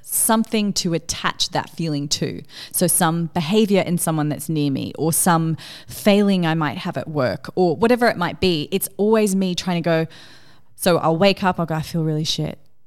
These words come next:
Why do I feel shit? I feel shit because so-and-so said that to me, or didn't write back to my text, or blah, blah, blah, blah, or I didn't hit my lift this week, or whatever it might be, right?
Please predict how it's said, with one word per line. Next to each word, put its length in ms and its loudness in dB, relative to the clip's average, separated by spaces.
Why 120 -4
do 80 0
I 60 2
feel 180 -4
shit? 260 -2
I 80 -6
feel 180 -4
shit 360 0
because 480 -2
so-and-so 500 2
said 340 -2
that 240 -6
to 100 -2
me, 220 0
or 100 -4
didn't 260 -4
write 180 -4
back 120 -2
to 120 -6
my 100 -2
text, 500 -6
or 220 -2
blah, 180 -2
blah, 120 0
blah, 120 -2
blah, 200 0
or 140 0
I 40 0
didn't 220 -4
hit 180 -4
my 120 -2
lift 440 -6
this 180 -8
week, 240 -6
or 80 -2
whatever 300 2
it 60 -4
might 160 -4
be, 160 -6
right? 260 0